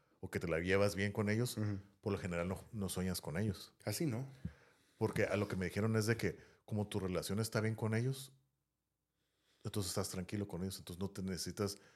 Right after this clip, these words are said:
Speaker 1: como que resolver inconscientemente nada con ellos. Entonces por eso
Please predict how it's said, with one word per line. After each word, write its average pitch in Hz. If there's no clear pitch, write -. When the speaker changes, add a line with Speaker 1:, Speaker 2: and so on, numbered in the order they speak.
Speaker 1:
como 95
que 92
resolver 85
inconscientemente 92
nada 87
con 76
ellos. 85
Entonces 95
por 85
eso 85